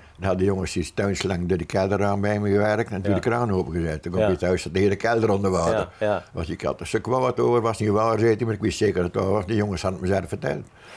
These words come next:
Speaker 2: Dus die was daar boos over?
Speaker 1: Die was bo-, <laughs> ja.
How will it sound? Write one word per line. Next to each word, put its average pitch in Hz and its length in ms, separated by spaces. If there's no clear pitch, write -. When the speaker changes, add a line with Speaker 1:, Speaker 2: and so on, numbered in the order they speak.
Speaker 2:
Dus 95 100
die 123 100
was 131 100
daar 127 120
boos 117 260
over? 85 360
Speaker 1:
Die 92 80
was 95 100
bo-, 117 80
<laughs> 104 120
ja. 95 200